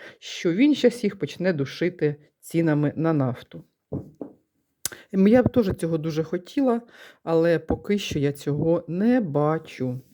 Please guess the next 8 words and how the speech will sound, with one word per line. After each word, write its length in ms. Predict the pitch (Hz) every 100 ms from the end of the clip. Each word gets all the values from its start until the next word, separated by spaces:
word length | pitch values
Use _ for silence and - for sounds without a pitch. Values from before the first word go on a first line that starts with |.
| - - - - - - -
І 320 | 254 254 254
ще 280 | - - 185
одне 280 | 156 156
питання. 800 | 151 156 - 147 139 151 196 247 - - - - - - -
І 100 | 170
ще 300 | - - 170
одне 220 | 151 160
питання. 720 | 156 160 - 208 240 240 247